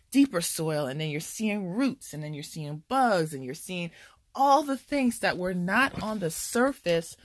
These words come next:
when you were just looking at and surveying the land in front of you. So understanding your needs is a deep process. It's an initial step, and it's so very necessarily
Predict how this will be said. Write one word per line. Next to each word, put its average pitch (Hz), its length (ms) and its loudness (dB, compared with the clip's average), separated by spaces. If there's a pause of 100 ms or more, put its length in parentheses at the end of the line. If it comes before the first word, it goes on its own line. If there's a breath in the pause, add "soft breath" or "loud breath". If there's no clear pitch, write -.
(240 loud breath)
when 190 140 2
you 202 120 0
were 196 100 0
just 170 400 0
looking 185 460 -4
at 156 240 -2
and 160 100 -6
surveying 160 600 0
the 151 120 -8
land 147 300 -8
in 123 120 -10
front - 280 -14
of - 120 -16
you. - 200 -14 (640 loud breath)
So 190 500 2 (340)
understanding 208 760 0
your 165 120 -4
needs 147 500 -8
is 175 120 -10
a 160 60 -8
deep 196 400 -6 (180)
process. 226 680 0
It's 175 200 -4
an 180 80 -4
initial 175 500 -2
step, 247 460 -2 (320 loud breath)
and 190 100 -12
it's 190 140 -8
so 226 840 0
very 190 420 2
necessarily 170 1160 -4